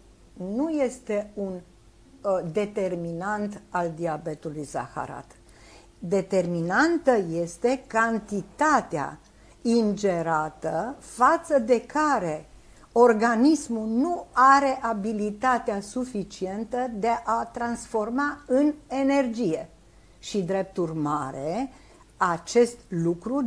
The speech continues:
duce la un impas în metabolismul corect. Deci, practic, noi nu recomandăm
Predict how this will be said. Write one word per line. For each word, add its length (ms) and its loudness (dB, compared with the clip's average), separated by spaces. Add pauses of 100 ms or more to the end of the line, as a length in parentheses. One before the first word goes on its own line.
(120)
duce 560 0 (100)
la 300 -2
un 340 4
impas 760 0 (120)
în 260 4
metabolismul 920 -6
corect. 520 -4 (400)
Deci, 420 -2
practic, 800 -2 (220)
noi 320 -2
nu 240 4
recomandăm 760 -4